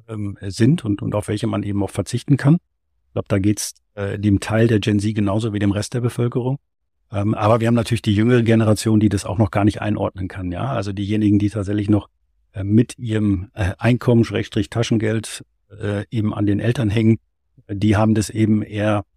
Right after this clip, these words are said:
sag ich mal, indirekt gespürt, ähm, dass eben da weniger zur Verfügung war, aber die haben diese Sensibilität in Bezug auf, äh, Inflation natürlich überhaupt noch gar nicht, ne? Also das kann ich nur aus eigener Erfahrung berichten.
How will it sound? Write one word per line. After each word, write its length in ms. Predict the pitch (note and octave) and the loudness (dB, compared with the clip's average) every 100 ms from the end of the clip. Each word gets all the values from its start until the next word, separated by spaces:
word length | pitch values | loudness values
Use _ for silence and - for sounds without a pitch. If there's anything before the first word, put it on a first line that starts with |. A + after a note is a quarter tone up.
| _ | _
sag 180 | G#2 G2+ | -12 -4
ich 40 | |
mal, 160 | G#2+ G#2+ | -2 -2
indirekt 440 | - D3 A#2+ G2+ G2+ | 2 4 4 0 -2
gespürt, 500 | G#2+ - A2+ C3 - _ _ _ _ - | -6 -4 -4 -4 -8 _ _ _ _ -10
ähm, 400 | G#2 G#2+ G#2+ G2+ | -6 -4 -4 -4
dass 200 | G#2 - | -6 -4
eben 240 | G#2+ G#2 | -4 0
da 280 | G2+ G#2+ G#2+ _ _ _ _ | 2 0 -2 _ _ _ _
weniger 340 | G#2 A2+ G#2+ G#2 | 0 2 0 -2
zur 120 | G#2+ | -4
Verfügung 460 | G#2+ - A#2 A#2 | -6 -6 -4 -2
war, 100 | G#2+ | 2
aber 140 | G#2+ G2+ | 2 2
die 80 | F2+ | 4
haben 100 | G#2 | 4
diese 200 | G2+ G2 | 4 0
Sensibilität 720 | G2+ G#2 G2 G2 F#2+ G#2 G#2+ | 0 0 0 0 -2 -4 0
in 100 | G2+ | 0
Bezug 320 | G2 - G#2+ | 0 -6 -6
auf, 300 | G#2+ G2 - G#2 G2 | -6 -8 -12 -14 -10
äh, 160 | F#2+ | -4
Inflation 560 | A2+ A#2 - G2+ - G#2 | 2 2 2 -4 0 2
natürlich 340 | G2+ - G2 | 2 0 -4
überhaupt 300 | G2+ F#2 F#2 | -4 -6 -4
noch 120 | G2 - | -6 -4
gar 160 | F2+ | -6
nicht, 160 | F2+ - | -6 -4
ne? 140 | A2+ | -4
Also 160 | B2 G2 | -2 -4
das 140 | G2 | -4
kann 140 | - G#2 | -4 0
ich 80 | |
nur 120 | G2+ G2+ | 0 0
aus 120 | - | -2
eigener 260 | G#2+ G#2+ | 0 0
Erfahrung 420 | G2 - G#2 G#2 G2+ | 0 0 2 4 4
berichten. 440 | G2+ G#2 - | 2 0 -2